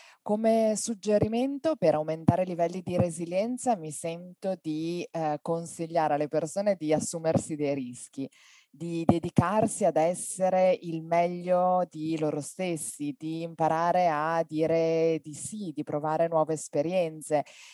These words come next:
di evitare di fare sempre le stesse cose, mm, per cercare di migliorarsi. Eh, è importante anche diventare responsabili al cento per cento.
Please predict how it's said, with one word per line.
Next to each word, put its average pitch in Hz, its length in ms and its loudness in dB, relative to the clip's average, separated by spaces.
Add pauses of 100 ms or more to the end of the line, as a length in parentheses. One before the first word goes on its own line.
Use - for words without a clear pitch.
(120)
di 208 260 0
evitare 190 520 4
di 160 100 -6
fare 156 240 0
sempre 170 320 -4
le 165 140 0
stesse 170 360 -4
cose, 175 720 2 (120)
mm, 151 480 -10 (180)
per 165 240 4
cercare 165 440 0
di 151 320 -2
migliorarsi. 135 920 -2 (720)
Eh, 180 340 4
è 202 80 2
importante 233 580 2
anche 220 400 0
diventare 180 560 4
responsabili 180 720 0
al 180 140 4
cento 165 400 -6
per 156 220 0
cento. 156 720 2